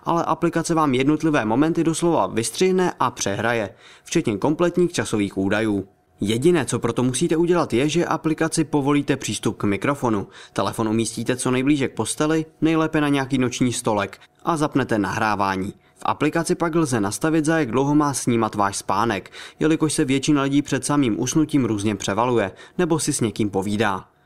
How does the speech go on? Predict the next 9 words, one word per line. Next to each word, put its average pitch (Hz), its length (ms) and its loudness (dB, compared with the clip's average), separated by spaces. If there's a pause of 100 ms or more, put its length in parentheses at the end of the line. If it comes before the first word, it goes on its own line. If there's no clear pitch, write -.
(280)
Rozhodně 110 400 -2
také 165 260 0
doporučuji 160 500 2
telefon 143 380 -2
umístit 147 420 2
během 131 340 0
noci 120 300 0
na 113 140 0
nabíječku. 101 720 -2